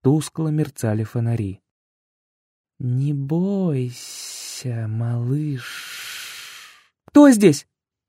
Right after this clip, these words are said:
не выдержав, крикнул Петя. На противоположной стороне улицы за кованым заборчиком чернел небольшой сквер с облысевшими деревьями, и мальчику неожиданно почудилось, что ветки на них зашевелились,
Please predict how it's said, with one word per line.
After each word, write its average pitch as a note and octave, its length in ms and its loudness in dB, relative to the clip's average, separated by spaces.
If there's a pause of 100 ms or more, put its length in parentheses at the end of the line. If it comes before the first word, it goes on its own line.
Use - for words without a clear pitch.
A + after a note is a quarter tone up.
(160)
не A2+ 280 2
выдержав, C3+ 600 2
крикнул C#3+ 440 -2
Петя. A#2+ 420 -4 (1040)
На A#2 140 4
противоположной C#3+ 880 2
стороне D3+ 420 0
улицы C#3 420 2
за B2 180 2
кованым B2+ 480 0
заборчиком B2+ 760 -2
чернел D3+ 420 0
небольшой C#3 480 0
сквер F3 400 2 (180)
с - 140 -8
облысевшими C#3+ 720 -2
деревьями, C3 720 0 (260)
и A2 140 2
мальчику B2 540 2
неожиданно A#2 560 0
почудилось, G#2+ 640 0
что - 280 -4
ветки A#2+ 420 0
на A2 120 -2
них F3 260 2 (320)
зашевелились, C#3 1040 0